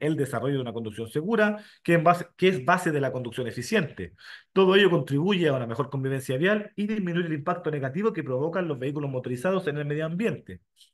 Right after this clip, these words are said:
Estamos todos claros que el vehículo motor de combustión interna, ¿cierto? Contaminan. Ya el vehículo diésel, el vehículo bencinero, el vehículo a gas,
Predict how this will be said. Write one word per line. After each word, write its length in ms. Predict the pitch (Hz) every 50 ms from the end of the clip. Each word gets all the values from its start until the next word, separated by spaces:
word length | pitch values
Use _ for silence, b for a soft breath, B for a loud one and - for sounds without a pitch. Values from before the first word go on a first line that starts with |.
| _ _ _ _ _ _ _ _
Estamos 340 | _ 131 143 143 131 - -
todos 240 | 165 170 170 170 170
claros 220 | 160 165 170 160
que 100 | 156 143
el 120 | 131 127 127
vehículo 580 | 131 143 156 - 160 156 151 147 143 - - _
motor 400 | - 113 117 117 160 160 143 -
de 100 | - 117
combustión 400 | 110 120 117 110 117 113 - 143
interna, 540 | 131 127 120 - - - 196 165 147 139 135
¿cierto? 560 | 127 - 165 160 165 - 180 185 208 196 - _ _ _ _ _ _ _ _ _ _ _ _ _ _ _ _ _ _ _ _ _ _ _ _ _ _ _ _ _ _ _
Contaminan. 680 | _ 156 143 143 - 165 208 226 190 131 98 92 95 - _ _ _ _ _ _ _
Ya 140 | 131 139 147
el 80 | 135
vehículo 400 | - 123 131 127 123 117 113 117
diésel, 280 | 151 196 185 - 147 127
el 80 | 127 117
vehículo 520 | 123 127 131 127 127 123 120 113 113 - _
bencinero, 580 | 131 127 127 123 - 123 127 170 180 170 135
el 60 | 123 120
vehículo 380 | 123 135 127 135 127 120 113
a 60 | 117
gas, 260 | 127 165 175 170 -